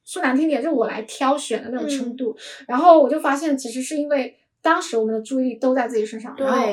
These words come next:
Speaker 1: 我很清楚我想要什么，然后我在发光，那你们当然，当然是要仰望我一下。
Speaker 2: 而且我觉得就是其实真的，
Speaker 1: 嗯。
Speaker 2: 你做自己的时候吸引过来的人远远比你追着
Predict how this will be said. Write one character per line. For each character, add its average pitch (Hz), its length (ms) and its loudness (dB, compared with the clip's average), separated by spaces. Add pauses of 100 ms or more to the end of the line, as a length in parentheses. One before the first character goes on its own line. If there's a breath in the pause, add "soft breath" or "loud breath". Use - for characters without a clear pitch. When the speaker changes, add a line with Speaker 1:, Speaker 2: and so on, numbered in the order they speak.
Speaker 1:
我 320 140 10
很 320 120 2
清 302 160 0
楚 294 140 0
我 240 60 0
想 233 160 -6
要 247 120 -4
什 220 120 -12
么， - 260 -18
然 254 140 -4
后 311 100 4
我 226 100 2
在 254 140 0
发 226 220 -4
光， 233 280 -6
那 349 100 0
你 254 100 0
们 220 120 -4
当 247 140 -8
然， 233 80 -14
当 269 140 -6
然 233 120 -6
是 226 120 -12
要 220 120 -8
仰 220 160 -10
望 226 220 -10
我 - 160 -16
一 - 80 -18
下。 - 180 -16 (180)
Speaker 2:
而 285 120 2
且 294 140 -2 (440)
我 240 140 2
觉 240 180 4
得 254 120 2
就 311 120 -6
是 311 200 -8
其 240 260 -8
实 226 180 -10
真 220 240 -8
的， 214 60 -10 (400)
Speaker 1:
嗯。 226 60 -10
Speaker 2:
你 208 140 -6 (380)
做 311 180 -4
自 294 200 -6
己 214 180 -6
的 202 100 -8
时 202 160 -10
候 214 160 -4
吸 240 280 -10
引 202 160 -8
过 214 160 -6
来 185 180 -8
的 190 140 -6
人 175 260 -12
远 190 220 -4
远 190 120 -6
比 185 140 -6
你 190 300 -8 (120)
追 240 240 -4
着 208 240 -16